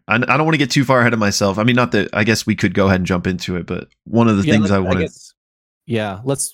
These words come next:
Speaker 2: let's table that just for a second.
Speaker 1: Okay, yeah.
Speaker 2: Um, 'cause I, I think you're right. I, I think, I think it's worth talking about the combat, especially for you guys. Um, have I mentioned that I have a D and D campaign that I play? <laughs> So for you guys who play D and D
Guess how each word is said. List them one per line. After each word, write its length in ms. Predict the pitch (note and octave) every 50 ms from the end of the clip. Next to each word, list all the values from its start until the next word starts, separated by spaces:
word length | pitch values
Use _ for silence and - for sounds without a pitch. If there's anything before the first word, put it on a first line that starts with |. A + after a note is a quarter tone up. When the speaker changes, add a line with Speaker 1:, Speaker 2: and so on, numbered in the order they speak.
| _
Speaker 2:
let's 160 | D#3 D3+ C#3+ -
table 240 | - E3 E3 E3
that 120 | D#3 C#3+ A#2+
just 180 | A2+ A#2+ -
for 120 | - A#2+ G#2
a 40 | F#2
second. 340 | - G#2+ F#2 E2+ - F#2+
Speaker 1:
Okay, 180 | F#2 F#2+ F#2+ F#2+
yeah. 180 | E2+ E2 D#2 - _ -
Speaker 2:
Um, 240 | G#2 G#2 G2+ G2 F#2 F2+
'cause 200 | F#2 - G2 A2+
I, 140 | A2 F2+
I 40 | A2
think 240 | G2 B2+ B2+ - - -
you're 220 | - A2 G#2+ G2+
right. 280 | G2 F#2+ F2+ F2+ E2+ -
I, 120 | A2+ A#2 A#2+ -
I 80 | A#2+
think, 340 | A#2 C#3 D#3 D3+ - - - - - - - _ _ A2
I 40 |
think 140 | A2 C#3+ D#3
it's 140 | E3+ - -
worth 240 | A2+ B2+ D3+ D3+ -
talking 280 | - C#3 C3+ - D3+
about 140 | D3+ C#3+ C3+
the 80 | - -
combat, 480 | - C3 A2 G2 F#2 F#2+ F#2 F#2 G#2 -
especially 420 | A#2+ - - B2+ A#2+ - - B2
for 100 | - -
you 120 | A2 A#2 A2
guys. 480 | A#2+ A2+ A2 A2 A2 G#2+ G#2 - - - - - _ _ _ -
Um, 240 | G#2 G#2 G2+ G2+ G2
have 120 | G2 G#2+ C#3
I 100 | E3 E3+
mentioned 460 | B2+ G#2+ G#2+ A#2+ - - B2+ A2+ A2
that 80 | G#2+
I 60 | G2+ F2
have 320 | F#2 F#2+ F#2 F#2+ F2 -
a 80 | - F#2+
D 220 | E2+ F2+ F#2+ F#2
and 120 | G2 F#2 F#2
D 400 | F2 E2+ F2 F2+ F2+ E2+ E2+ - _
campaign 720 | - - F#2 F2 E2+ D#2+ - E2+ D#2+ D#2+ E2+ E2+ F2+ F#2 G2 - -
that 100 | G2+ F#2
I 80 | G2
play? 640 | - - - - - - - - E3 - - D3 - -
<laughs> 540 | - - - - - - G#2 A2 G#2 G2 -
So 280 | - - C3+ B2+ B2+
for 120 | - - C3
you 100 | C#3+ E3
guys 200 | F3+ F3 E3+ -
who 100 | D#3 A2
play 320 | - - C#3+ C#3 D#3 D#3+
D 160 | C#3+ D#3+ D#3+
and 100 | D#3 D3+
D 240 | C#3+ D3+ C#3+ C#3+ D3